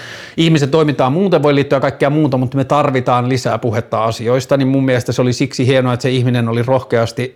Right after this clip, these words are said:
tai oli omalla, niin kuin, naamallaan puhunut siitä asiasta. Mut se kertoi siinä, että silloin niinä joinakin vuosinaan, kun se oli jotenkin ollut superpahoinvoiva,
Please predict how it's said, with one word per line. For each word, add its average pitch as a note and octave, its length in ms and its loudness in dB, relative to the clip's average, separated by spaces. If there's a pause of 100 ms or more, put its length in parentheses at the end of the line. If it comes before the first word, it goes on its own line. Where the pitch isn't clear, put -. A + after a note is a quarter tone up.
tai B2+ 220 2
oli C#3 200 4
omalla, C3+ 480 4
niin C3+ 260 -2
kuin, B2+ 100 0
naamallaan B2 420 2
puhunut A3 280 2
siitä E3+ 260 0
asiasta. C#3+ 440 2 (1300)
Mut F3 140 2
se G3+ 100 2
kertoi A#3+ 420 4
siinä, F#3+ 380 2
että D3+ 300 -2
silloin F3+ 400 2
niinä E3+ 220 2
joinakin E3 460 2
vuosinaan, D3 560 2
kun C3 120 0
se C#3+ 80 2
oli C#3 200 2
jotenkin C#3+ 480 -2
ollut C#3+ 280 0
superpahoinvoiva, C3+ 1200 2